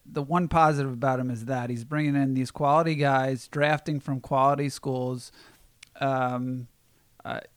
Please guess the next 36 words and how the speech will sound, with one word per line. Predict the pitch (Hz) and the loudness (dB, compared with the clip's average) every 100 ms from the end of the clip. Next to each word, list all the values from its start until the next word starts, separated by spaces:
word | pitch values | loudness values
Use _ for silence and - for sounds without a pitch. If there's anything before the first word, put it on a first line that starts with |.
| _ 90 _ _ _ | _ -20 _ _ _
you | 143 | 0
know, | 135 135 | 4 4
the | 127 | 2
thing | 131 170 156 135 | 0 0 0 0
also, | 131 143 151 - 143 | 0 4 4 4 2
he | 127 135 135 139 - | 2 0 0 -2 -4
is | 139 117 | -6 -4
bringing | - 151 143 139 | 0 2 4 4
in | 135 135 | 4 2
guys | 143 135 131 123 | 2 2 2 0
on | 127 120 127 | -2 -2 0
one-year | 147 175 175 170 | 2 2 4 2
deals | 151 165 160 156 156 135 - - | 2 2 4 2 0 -4 -12 -20
or | - 139 | -8 -4
only | 151 147 | 0 0
one-year | 135 147 160 160 151 | 2 2 2 2 0
guarantees. | 147 143 139 135 - 143 135 | 2 4 4 0 -2 -2 -2
So | 120 143 127 - - - | -2 -6 -6 -10 -18 -6
even, | 180 | -2
like, | 170 151 | 0 0
the | 151 | -2
Collins | 131 175 170 165 139 | -2 2 4 2 0
deal, | 165 147 | 0 0
the | 139 | 0
Apple | - 147 143 143 | 0 0 -2 -6
deal, | 135 139 143 135 | -6 -2 0 0
the | 131 | -2
Heath, | 135 160 147 | -4 -6 -6
uh, | 165 - 156 - | -6 -2 -4 0
all | 196 240 | 2 2
these | 226 143 | 0 -4
deals, | 160 156 156 139 | 0 2 2 0
they | 147 | -4
can | 143 | -4
pretty | 135 156 | -2 -2
much, | 143 139 | -2 -4